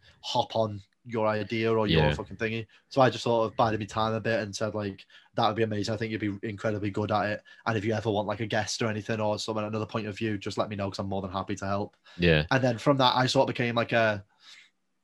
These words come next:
Speaker 1: silent partner a little bit. Like, I,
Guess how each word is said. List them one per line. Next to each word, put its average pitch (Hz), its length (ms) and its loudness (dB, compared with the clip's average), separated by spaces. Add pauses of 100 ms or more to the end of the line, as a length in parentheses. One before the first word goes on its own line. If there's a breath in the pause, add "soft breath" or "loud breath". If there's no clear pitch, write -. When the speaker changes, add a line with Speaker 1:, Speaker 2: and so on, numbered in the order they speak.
(120)
Speaker 1:
silent 147 640 4 (120)
partner 147 480 4
a 151 60 2
little 147 220 2
bit. 165 280 -2 (800)
Like, 143 140 0
I, 131 40 8